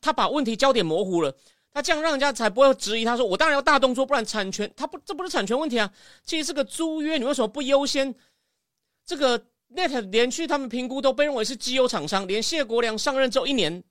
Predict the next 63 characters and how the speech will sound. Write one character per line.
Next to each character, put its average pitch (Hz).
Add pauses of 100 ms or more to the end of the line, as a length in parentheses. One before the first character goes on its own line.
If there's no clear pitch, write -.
的 226
评 226
估 226
委 190
员 214
会 254
是 220
说 220 (200)
是 294
绩 240
优 254
厂 180
商， 185 (380)
那 359
他 -
们 311
当 294
初 285
是 285
这 302
样 269
签 247
嘛， 196 (580)
前 247
面 302
五 208
年， 170
然 175 (300)
后 240
呢， 220 (640)
五 240
三 269
二， 269 (500)
他 302
有 254
十 -
年， 202 (300)
哦， 190
就 269
是 247 (200)
让 285
Net 240
做 269
好 175
以 -
后 233
呢 185
，R 214
O 254
T 254
有 202
十 -
年， 185 (480)
然 -
后 233
呢， 196 (920)
五 220
年 247
到 330
了 233
以 -
后 262
呢， 202